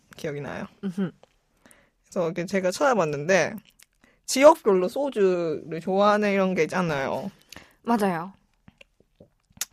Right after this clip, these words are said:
Speaker 1: 찾아봤더니 부산은 뭘까요?
Speaker 2: 부산은 시원.
Speaker 1: 아, 부산은 시원이고
Speaker 2: 네.
Speaker 1: 대구는?
Speaker 2: 대구는 참소주.
Speaker 1: 네. 어, 참소주라고 하더라고요. 대구는 거의 가면 구십 프로 참소주를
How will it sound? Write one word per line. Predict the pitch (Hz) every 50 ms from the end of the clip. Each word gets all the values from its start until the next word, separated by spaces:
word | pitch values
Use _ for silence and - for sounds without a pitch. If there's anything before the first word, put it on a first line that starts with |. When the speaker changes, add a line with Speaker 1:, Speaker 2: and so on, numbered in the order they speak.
| - - - - _ -
Speaker 1:
찾아봤더니 | 220 220 254 240 220 185 160 - - 160 160 165 -
부산은 | - 202 220 269 285 294 277 254 208 165 151 131 95 - - - _ -
뭘까요? | 135 147 160 - - 160 147 139 123 113 143 - _ _ - _ - _ _ _ -
Speaker 2:
부산은 | - 285 294 370 370 349 320
시원. | - 359 359 320 254 185 - -
Speaker 1:
아, | 180 185
부산은 | 185 214 220 240 240 220 -
시원이고 | - - 208 202 190 180 170 147 131 185
Speaker 2:
네. | - 247 262
Speaker 1:
대구는? | 262 240 208 175 156 147 151 - - - _ _ - - - - - _ _ _ _
Speaker 2:
대구는 | - 294 320 302 339 349 320 302 285 285 277 269 247 214 180 180 208 - _ _ -
참소주. | - 381 370 - 370 339 247 - 180 - -
Speaker 1:
네. | 196 185 180 165 156 151 143 143 131 202 - _ _ - - - _ _ _ _ _ -
어, | -
참소주라고 | - - 339 - 339 - - 381 381 381 359 208 233 226 190 170 165 160 165 - - - - - - - - - _ _ _ _ - 190 208 208 214 233
하더라고요. | - 269 - 226 185 160 135 135 -
대구는 | - - 175 165 160 151 165 160
거의 | 160 170 170 180 180 180 180 196
가면 | 185 214 196 208 208 202 196 202
구십 | - - 214 247 285 294 -
프로 | - 180 156 156
참소주를 | - 247 262 - 277 269 269 226 175 160 156 147 131 127 139 180